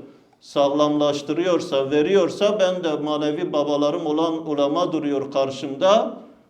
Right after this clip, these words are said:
Aldığım dersi doğru almış mıyım babından şu anda karşınızda hutbe veriyorum." deyip o mütevazilikle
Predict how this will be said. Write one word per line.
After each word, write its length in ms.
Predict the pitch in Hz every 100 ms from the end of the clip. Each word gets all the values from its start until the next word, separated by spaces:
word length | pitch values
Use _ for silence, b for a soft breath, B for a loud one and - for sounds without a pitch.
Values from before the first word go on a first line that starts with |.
| _
Aldığım 560 | 139 143 143 151 180 143
dersi 460 | 160 160 - 196 160
doğru 300 | 151 175 190
almış 460 | 160 160 196 196
mıyım 640 | 165 151 147 143 143 -
babından 640 | 143 143 143 143 147 208 214
şu 240 | 214 196
anda 360 | 156 143 170 175
karşınızda 680 | 156 143 - 147 139 135 180
hutbe 520 | 190 151 147 160 147
veriyorum." 640 | 127 113 110 107 110 107 - b b b b b
deyip 720 | - 143 196 254 - - - -
o 140 | 170 190
mütevazilikle 1400 | 190 160 156 151 151 147 147 208 226 220 254 262 277